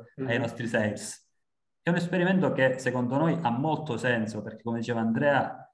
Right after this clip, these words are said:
Speaker 1: eh, permette di condividere un vocabolario, e poi i sales sono le nostre prime interfacce verso i clienti, quindi loro devono padroneggiare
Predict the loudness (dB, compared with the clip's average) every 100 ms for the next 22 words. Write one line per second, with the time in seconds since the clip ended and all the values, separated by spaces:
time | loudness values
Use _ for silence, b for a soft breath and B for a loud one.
0 | _ _ -8 -6 -6 -2 2 2 2 0
1 | -2 0 0 0 0 0 0 0 0 0
2 | 0 2 4 2 0 -2 -6 -2 0 0
3 | 2 2 2 -4 -4 -2 0 2 0 0
4 | -2 -6 -2 2 2 0 -2 -2 -2 -4
5 | -8 -10 -8 -8 -8 -8 -2 -2 0 -4
6 | -2 -2 0 -4 -2 2 4 4 2 2
7 | 0 0 0 2 2 0 0 4 4 4
8 | 2 0 -8